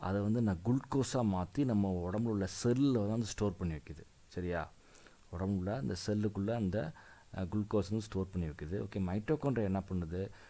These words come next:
நம்ம ஒவ்வொருத்தரும் ரெஸ்பிரேஷன் ப்ராசஸ் பண்ணும்போது நம்ம ஆக்சிஜன் உள்ள போதா, அந்த ஆக்சிஜன் போகி அந்த குளுக்கோஸை பிரேக் பண்ணுது. ஓகே, குளுக்கோஸை பிரேக் பண்ணி எனர்ஜியை ரிலீஸ் பண்ணுது.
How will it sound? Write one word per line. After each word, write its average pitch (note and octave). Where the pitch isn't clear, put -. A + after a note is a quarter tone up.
நம்ம G2
ஒவ்வொருத்தரும் A2
ரெஸ்பிரேஷன் A2
ப்ராசஸ் F#2+
பண்ணும்போது G#2
நம்ம F#2
ஆக்சிஜன் A2
உள்ள F#2
போதா, F#2+
அந்த F2+
ஆக்சிஜன் A#2
போகி F2+
அந்த F#2
குளுக்கோஸை A2
பிரேக் F#2+
பண்ணுது. D2+
ஓகே, F2+
குளுக்கோஸை G2+
பிரேக் F#2
பண்ணி A2
எனர்ஜியை F#2+
ரிலீஸ் F2
பண்ணுது. C#2+